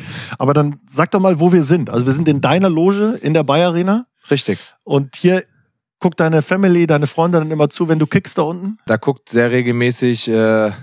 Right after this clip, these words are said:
Speaker 2: meine Frau, meine Kinder, äh, Freunde, Berater, ähm, sind hier eigentlich jedes Heimspiel da und, ähm, ja, freuen sich dann hier zu sein, auch jetzt in der Winterzeit, wenn man's ein bisschen wärmer hier drin hat und nicht draußen frieren muss. Und, äh,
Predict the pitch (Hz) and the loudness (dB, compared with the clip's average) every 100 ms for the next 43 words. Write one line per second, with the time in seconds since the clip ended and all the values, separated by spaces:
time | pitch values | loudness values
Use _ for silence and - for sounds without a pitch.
0 | _ _ _ _ _ _ _ - 104 - | _ _ _ _ _ _ _ -6 -6 -2
1 | 113 117 110 107 - 117 110 110 107 104 | -2 0 -2 -4 -4 -2 0 2 0 -2
2 | 98 98 90 98 104 110 107 104 101 _ | -4 -6 -6 -2 -2 0 -2 -2 -4 _
3 | _ _ - _ - 92 104 113 113 110 | _ _ -20 _ -6 0 0 0 0 0
4 | 104 - _ 98 98 98 92 113 - - | -2 -6 _ -8 -6 -6 -6 -8 -6 -4
5 | 110 98 107 98 107 104 - 104 107 - | -2 -2 -4 -4 -4 -4 -4 -6 -8 -8
6 | 101 95 98 107 107 92 95 87 - _ | -6 -2 0 0 -2 -6 -10 -14 -20 _
7 | _ _ - 98 92 92 - _ - 117 | _ _ -8 -6 -6 -10 -14 _ -4 -4
8 | 113 - - 135 156 139 139 131 143 - | -4 -4 -2 -2 -4 -4 -2 -2 -4 -4
9 | - 117 117 139 147 117 123 113 120 113 | -8 0 2 2 0 -2 -2 -4 -2 0
10 | 110 117 123 117 - 113 117 - 101 110 | 0 -2 -2 -2 0 0 -2 -4 -8 -6
11 | 110 - 107 110 98 104 110 101 90 107 | -6 -8 -10 -8 -4 -2 -2 -2 -4 -10
12 | 107 101 - _ _ _ - 95 - 104 | -6 -8 -8 _ _ _ -10 -8 -4 -4
13 | 104 104 - 107 104 101 95 - 90 90 | -4 -10 -6 -6 -4 -8 -8 -14 -16 -16
14 | - 85 | -14 -14